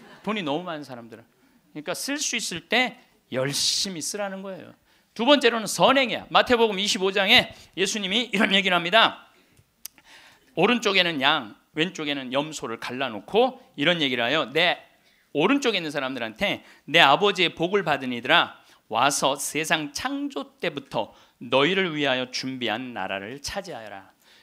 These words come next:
너희는 내가 굶주렸을 때 먹을 것을 주었고 내가 목말랐을 때 마실 것을 주었으며 감옥에 갇혔을 때 찾아주었다." 그럼 의인들이 이렇게 말할 것이다. "주님, 저희가 언제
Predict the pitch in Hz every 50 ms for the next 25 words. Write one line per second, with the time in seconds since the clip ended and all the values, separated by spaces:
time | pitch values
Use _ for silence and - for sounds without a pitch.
0 | _ _ 147 156 180 208 208 170 151 156 170 156 - - 165 190 202 262 240 220
1 | - - 175 - - 143 123 117 113 117 131 147 156 - - 165 143 - 156 151
2 | 143 - - 110 104 107 98 _ _ - 101 95 92 _ _ _ _ _ _ _
3 | _ 120 127 127 127 123 120 120 127 - 139 156 180 208 220 220 208 208 - 196
4 | 180 - _ - 139 127 104 95 92 92 101 113 - - 226 220 - 175 160 -
5 | 156 147 135 - - 113 101 - - - 117 143 185 185 135 - - _ _ _
6 | _ _ _ - - - 127 160 175 185 180 196 180 - - - 135 - - -
7 | 185 185 185 - 156 139 127 - 143 151 151 - - - - - 208 175 123 113
8 | 107 _ _ 113 107 104 - _ _ _ _ _ _ _ _ _ _ _ _ _
9 | _ - 254 302 302 254 254 294 294 269 269 208 220 294 302 - 269 240 214 190
10 | 175 170 - 147 - - - 165 156 127 107 - - _ - - 262 285 262 151
11 | 107 92 - _ _ - - 160 170 170 160 139 127 143 175 208 220 214 240 190
12 | 123 - -